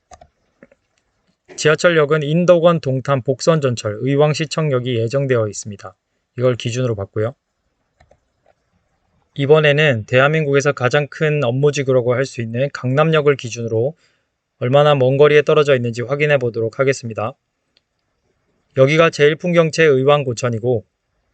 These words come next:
여기는 비교 대상인 판교역입니다.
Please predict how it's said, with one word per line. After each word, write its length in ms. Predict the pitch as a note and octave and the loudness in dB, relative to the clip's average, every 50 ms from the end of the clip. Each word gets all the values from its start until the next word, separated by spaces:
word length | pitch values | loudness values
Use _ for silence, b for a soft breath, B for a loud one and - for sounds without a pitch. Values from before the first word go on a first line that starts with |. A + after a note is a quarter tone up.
| _ _ _ _ _ _ _ _ _ _ - | _ _ _ _ _ _ _ _ _ _ -2
여기는 340 | B2+ B2+ B2 C#3 C#3+ C#3+ B2 | -2 0 2 2 0 0 0
비교 240 | - C#3 C3 D3+ D3 | -2 -4 -2 0 2
대상인 380 | C#3 C3 A2+ B2 B2 C#3 D3 - | 2 2 0 0 -2 -2 -4 -4
판교역입니다. 920 | - - F#3 F3+ F3+ F3+ E3 C#3+ A#2+ A2+ A2 G#2+ G#2 G#2 G#2 A#2+ D#3+ | -4 -6 -4 -2 0 2 2 2 2 0 -2 -4 -4 -6 -6 -8 -8